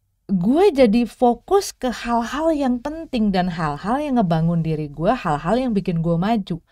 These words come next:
Banyak orang bilang, banyak loh, ini, ini banyak terjadi dan ini ada di sekitar gue kadang-kadang gitu ya, gue liatin. Ada orang-orang yang bilang,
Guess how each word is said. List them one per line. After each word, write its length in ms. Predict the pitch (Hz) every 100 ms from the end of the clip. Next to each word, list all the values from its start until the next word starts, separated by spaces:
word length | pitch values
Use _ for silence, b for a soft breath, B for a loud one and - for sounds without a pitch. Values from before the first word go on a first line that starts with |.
| b b b b b b -
Banyak 400 | 226 311 403 403
orang 520 | 233 247 311 359 311 202
bilang, 640 | 208 214 262 247 170 190 - _
banyak 400 | 202 269 320 381 -
loh, 160 | 180
ini, 240 | 190 302 320
ini 80 | 330
banyak 280 | 247 247 294
terjadi 600 | 262 226 208 196 254 214
dan 120 | 185
ini 200 | - 214
ada 240 | 233 208 180
di 160 | 156
sekitar 480 | 160 - 160 160 156
gue 160 | 165 196
kadang-kadang 680 | - 151 151 160 185 196 170
gitu 240 | 156 170
ya, 20 | 175
gue 180 | 160 156 156
liatin. 360 | 165 175 165 165 B B B B B
Ada 280 | 262 285 392
orang-orang 520 | 330 277 269 330 330
yang 80 | 277
bilang, 240 | 285